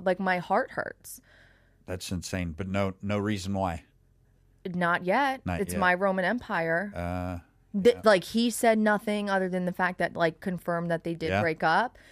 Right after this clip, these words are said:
Speaker 1: She's on TikTok, you know, posting, like, "It's my fucking page. Like, I'm
Speaker 2: Yeah.
Speaker 1: gonna post it. If you don't wanna watch
Speaker 2: Yeah.
Speaker 1: it, don't watch it."
Speaker 2: Yeah.
Speaker 1: But I am so
Speaker 2: Obsessed.
Speaker 1: devastated. I'm devastated. But you know what, though? I hope,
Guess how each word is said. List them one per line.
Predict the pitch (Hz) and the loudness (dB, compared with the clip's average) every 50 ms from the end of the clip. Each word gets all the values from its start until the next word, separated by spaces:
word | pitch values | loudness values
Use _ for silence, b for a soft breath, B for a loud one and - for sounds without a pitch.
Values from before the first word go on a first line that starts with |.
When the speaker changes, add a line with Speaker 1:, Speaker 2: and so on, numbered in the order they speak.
| B B | B B
Speaker 1:
She's | B - - - 196 196 196 196 | B -12 -8 -4 -2 -2 0 0
on | 208 196 196 196 196 196 196 196 - - | 0 2 2 0 0 0 -2 -4 -8 -8
TikTok, | - 202 180 175 - - 202 220 226 247 240 - 202 | -6 -6 -6 -4 -2 -2 -2 0 0 -2 -4 -6 -6
you | 185 | -4
know, | 180 170 | -4 -4
posting, | - - 180 180 170 - 196 196 208 | -4 -4 -4 -4 -4 -6 -6 -6 -4
like, | 196 185 175 180 | -4 -6 -6 -8
"It's | 170 - - | -10 -8 -6
my | 175 165 170 | -4 -4 -4
fucking | 165 - 175 170 - 170 170 | -4 -6 -8 -8 -6 -10 -10
page. | - 165 160 160 175 214 214 - | -6 -6 -6 -4 -6 -6 -6 -8
Like, | 180 - | -8 -8
I'm | - 170 170 | -6 -6 -4
Speaker 2:
Yeah. | 180 | -4
Speaker 1:
gonna | 175 170 | -4 -4
post | 165 - 180 170 165 - - 196 | -4 -4 -4 -4 -4 -4 -4 -4
it. | 220 240 | -4 -4
If | 220 - | -4 -6
you | 170 | -6
don't | 165 175 165 | -6 -4 -4
wanna | 170 170 | -4 -2
watch | 170 160 156 165 | -2 -2 -2 -2
Speaker 2:
Yeah. | 180 185 | -2 -2
Speaker 1:
it, | 165 | -2
don't | - 170 160 | -2 -4 -2
watch | 156 160 156 165 - 233 | 0 -2 -2 -2 -2 -2
it." | 247 285 302 294 B B B B B B | -2 -2 -2 -4 B B B B B B
Speaker 2:
Yeah. | - 87 87 - - - | -6 -6 -6 -6 0 4
Speaker 1:
But | 220 202 - - | 4 4 4 4
I | 196 202 196 196 208 220 | 4 4 6 6 4 4
am | 226 - 226 196 | 2 0 -2 -2
so | - - - - 196 175 175 175 175 175 180 180 202 - _ _ | -4 -6 -2 2 2 4 4 4 2 0 -2 -4 -6 -10 _ _
Speaker 2:
Obsessed. | 180 147 | 0 2
Speaker 1:
devastated. | 170 160 160 175 - - - - - 233 | 2 2 2 0 -4 -4 -10 -2 0 2
I'm | 233 226 | 2 4
devastated. | 196 247 262 294 427 427 - - 208 180 160 151 143 - - - - - | 4 4 2 2 2 -2 -2 0 0 0 0 0 -2 -6 -6 -12 2 4
But | 269 311 302 - | 4 4 4 2
you | - 247 240 277 | -2 -2 0 2
know | 285 311 359 | 4 4 4
what, | 359 262 226 220 202 - | 4 2 0 0 0 2
though? | - 226 220 226 233 240 247 B B B B B B B B B B _ _ _ _ | 2 4 4 6 4 2 0 B B B B B B B B B B _ _ _ _
I | - 226 226 247 262 277 294 294 294 294 - _ _ _ - - _ _ - - | 6 6 6 6 6 4 2 0 0 -2 -4 _ _ _ -20 -20 _ _ -16 -10
hope, | - 220 220 220 214 214 - - | 0 2 4 4 4 2 -2 -12